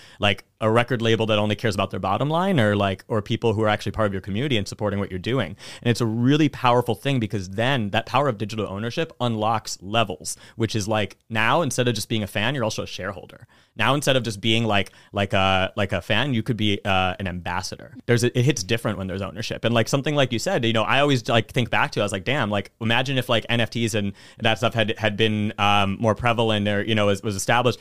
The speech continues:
back in twenty fourteen." Like, if, imagine if I bought Kygo coin back in twenty fourteen, right? Like,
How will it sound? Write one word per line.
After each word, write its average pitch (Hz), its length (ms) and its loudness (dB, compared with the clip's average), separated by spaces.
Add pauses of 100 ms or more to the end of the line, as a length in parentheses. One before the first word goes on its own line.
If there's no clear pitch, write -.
(200)
back 113 220 0
in 107 160 0
twenty 120 240 2
fourteen." 131 400 2
Like, 110 160 4
if, 113 100 -4
imagine 139 280 2
if 135 80 0
I 135 80 6
bought 123 160 4
Kygo 127 400 4
coin 101 300 2
back 98 180 2
in 110 60 0
twenty 110 260 0
fourteen, 110 500 2
right? 104 240 4
Like, 117 160 4